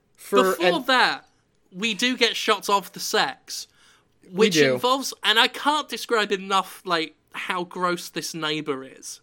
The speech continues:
Speaker 2: Like,
Speaker 1: Well, his teeth are just brown,
Speaker 2: Yeah, like, uh, well,
Speaker 1: stained.
Speaker 2: imagine the McPoyle twins from Always Sunny in Philadelphia, but someone looked at them and thought, "Not
Speaker 1: We can make
Speaker 2: gross
Speaker 1: that look
Speaker 2: enough."
Speaker 1: real.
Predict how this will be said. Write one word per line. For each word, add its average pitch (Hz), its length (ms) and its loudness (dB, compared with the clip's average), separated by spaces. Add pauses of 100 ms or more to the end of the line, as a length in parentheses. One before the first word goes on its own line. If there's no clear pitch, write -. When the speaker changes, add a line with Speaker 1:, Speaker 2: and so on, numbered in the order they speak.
Speaker 2:
Like, 170 280 4 (220)
Speaker 1:
Well, 202 140 2
his 247 280 0
teeth 220 560 -6 (120)
are 143 680 4
just 156 520 -2 (800)
brown, 143 1160 -2 (100)
Speaker 2:
Yeah, 403 380 2
like, - 180 2
uh, 156 120 0 (100)
well, 311 140 4
Speaker 1:
stained. 123 140 -8 (560)
Speaker 2:
imagine 294 600 0
the 240 120 4
McPoyle 214 720 -2
twins 165 400 -8
from 156 260 -10
Always 147 320 -6
Sunny 143 260 -8
in 139 80 -10
Philadelphia, 143 760 -6
but 147 200 -10
someone 190 540 -4
looked 170 300 -10
at 147 120 -12
them 151 240 -6
and 175 120 -12
thought, - 340 -8
"Not 147 260 -4
Speaker 1:
We 262 100 4
can 269 200 2
make 226 140 8
Speaker 2:
gross - 80 -12
Speaker 1:
that 151 200 2
look 160 180 2
Speaker 2:
enough." 120 120 -6
Speaker 1:
real. 101 380 -4